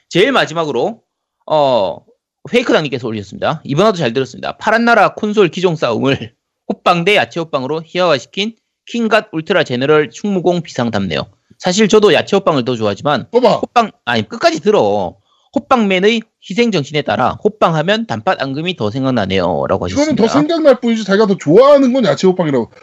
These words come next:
Speaker 2: 더
Speaker 1: 야,
Speaker 2: 좋아하는 건 야채 호빵을 좋아하지만.
Speaker 1: 야, 원래 마-, 우리 조선 말은 제일 끝까지 들어야 돼. 제일 마지막에 있는 게 진짜라니까.
Speaker 2: 아.
Speaker 1: 나는 뭐 뭐 하지만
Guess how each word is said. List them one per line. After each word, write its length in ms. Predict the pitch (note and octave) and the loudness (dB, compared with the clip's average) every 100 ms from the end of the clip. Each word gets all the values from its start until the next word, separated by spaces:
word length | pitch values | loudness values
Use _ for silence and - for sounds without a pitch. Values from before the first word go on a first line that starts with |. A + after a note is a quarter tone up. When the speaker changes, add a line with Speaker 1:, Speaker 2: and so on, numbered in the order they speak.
| _ - | _ -2
Speaker 2:
더 240 | D3 G#3+ | 4 4
Speaker 1:
야, 80 | B2 | 6
Speaker 2:
좋아하는 440 | D#3+ D#3 C#3+ C#3+ | 4 4 4 2
건 100 | A3+ | -2
야채 260 | B2+ - A3+ | -2 -4 -6
호빵을 360 | A3 A3 G3+ D#3+ | -4 -2 0 2
좋아하지만. 520 | B2 B2+ A2+ G2 B2+ | 2 2 0 -2 0
Speaker 1:
야, 200 | G3+ F3 | 2 4
원래 340 | G3 C4 C4+ | 2 2 2
마-, 140 | D3+ A#2 | 2 0
우리 240 | A#2+ E3+ | -2 -8
조선 280 | - B2+ A#3 | -8 -4 -2
말은 280 | A#3 D#3+ A2+ | 0 0 -2
제일 420 | - A2+ F#3 E3+ - | -4 -2 -2 -4 -10
끝까지 320 | B3 D4+ C4 | -6 -4 -4
들어야 240 | D3+ A2+ | -6 -6
돼. 280 | F2+ D2+ - | -4 -8 -8
제일 300 | - A#2 G#3 G#3+ | -4 2 2 2
마지막에 500 | G#2+ - G3 A#3+ C3+ | -2 -4 -2 -2 -2
있는 140 | G#2+ | -6
게 80 | G2 | -12
진짜라니까. 580 | C3+ D3 A2+ E2 - F2+ | -10 -6 -6 -6 -10 -4
Speaker 2:
아. 20 | |
Speaker 1:
나는 320 | C#3+ G#3+ F#3 | 0 0 2
뭐 120 | G#3+ | 2
뭐 100 | G#3 G3+ | 2 0
하지만 720 | A#3+ A#3 G#3+ E3+ B3+ G4 | 0 -2 -2 2 2 0